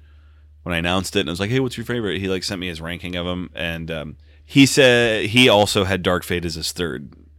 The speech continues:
in ranking. And one of the things that annoys me about this is that it takes a lot of the ideas from three and just kinda shines them a little bit differently and spins them as their own. And, like, uh, I, I don't like that.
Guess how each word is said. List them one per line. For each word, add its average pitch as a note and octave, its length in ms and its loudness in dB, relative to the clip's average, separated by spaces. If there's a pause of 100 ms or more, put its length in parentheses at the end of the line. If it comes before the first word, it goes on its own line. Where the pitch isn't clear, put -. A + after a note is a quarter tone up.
in E2+ 160 -8
ranking. E2 540 -10 (220)
And F2 420 -4 (220)
one A2+ 180 2
of B2 60 2
the A#2 40 -2
things A#2+ 180 0
that G#2+ 80 4
annoys F#2 360 -2
me A2+ 60 0
about A2 240 2
this A#2+ 240 -2
is F2+ 220 -6
that F#2+ 300 0 (480)
it G#2+ 200 0
takes G#2 320 0
a G2 60 -2
lot F#2 200 2
of F#2+ 80 -4
the F#2 100 0
ideas F2 380 -2
from E2+ 160 -8
three F2+ 560 -2
and F2 140 -8
just F2 140 -6
kinda F2 200 -4
shines F2 320 -4
them F2+ 140 -4
a F2 40 -2
little F2+ 180 -2
bit E2 120 -4
differently G2 540 -4
and E2 180 -8
spins F2+ 300 -8
them F2+ 100 -6
as E2+ 140 -6
their E2 180 -4
own. G2 480 -4
And, E2 340 -8 (400)
like, E2 280 -6
uh, D2+ 380 -8 (140)
I, - 60 -10
I E2+ 40 -8 (160)
don't E2+ 180 -8
like D#2+ 180 -8
that. A2 240 -2